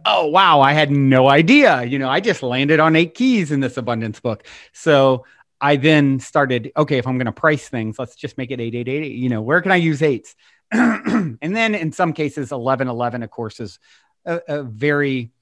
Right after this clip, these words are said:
I guess, commonly known, uh, pattern to see as,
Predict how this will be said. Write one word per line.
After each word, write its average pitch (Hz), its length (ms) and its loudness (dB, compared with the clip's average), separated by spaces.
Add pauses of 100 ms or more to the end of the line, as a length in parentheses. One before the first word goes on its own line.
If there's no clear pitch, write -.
(220)
I 131 80 -6
guess, 139 300 -6
commonly 147 800 -4
known, 120 760 -6 (640)
uh, 110 320 -6
pattern 127 580 -4
to 113 120 -12
see 117 300 -10
as, 107 140 -10